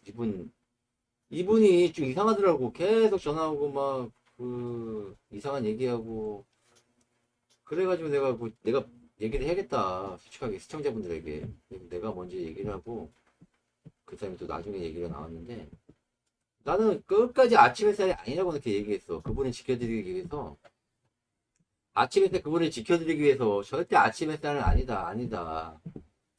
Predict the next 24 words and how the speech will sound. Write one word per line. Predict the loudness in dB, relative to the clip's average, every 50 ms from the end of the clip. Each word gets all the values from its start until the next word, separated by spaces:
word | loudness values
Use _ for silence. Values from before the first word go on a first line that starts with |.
| _ _
그분이 | 4 6 6 6 8 8
나타나면서 | 6 6 6 4 4 6 4 4 2 2
내가, | 4 6 6 8 8 6 6 4 0 -6 -12 _ _ _ _ _ _ _ _
어? | -10 -10 -8 -8 -10 -14 _ _ _ _ _ _ _ _ _ _ _ _ -20 _ _ _
내가 | _ 2 4 4 4 4 4
따먹혔다. | 4 4 4 0 -4 -6 -6 -6 -6 -6 -8 -14 _ _ _ _ _ _ _ _ _ _ _ _ _ _ _ _ _
내가 | 4 6 8 8 8 8 6
따먹혔다. | 6 6 6 6 4 4 4 4 2 2
그렇게 | 2 -2 0 2 4 6
얘기하고 | 10 12 12 12 12 10 8
나 | 4 2
황당한 | 2 2 0 2 4 6 6 6 6 4
거야. | 4 4 4 4 4 2 0 -2 -6 -8 -12 -16 _ _ _ _ _ _ _ _ _ _ _ _ _ _ _ _
어? | -12 -12 -12 -16 _ _ _ _ _ -20 -18 -18 -20 -20 _ _ _ _ _ _ _ _ _ _ _ _ _ _ _ _ _ _ _ _
난 | 4 4 4 4
끝까지 | 2 4 4 6 8
내가 | 8 8 8 8 6 6
먼저 | 6 6 6 8 10 10
얘기를 | 10 8 8 6 4
했지. | 4 4 2 0
이런 | 4 4 6 6 4
일이 | 4 2
있었다, | 0 0 -2 -4 -2 0 0 0
시청자랑. | 0 -2 -4 -4 -2 0 0 0 0 -2 -2 -2 -4 -4 -6 -8 -12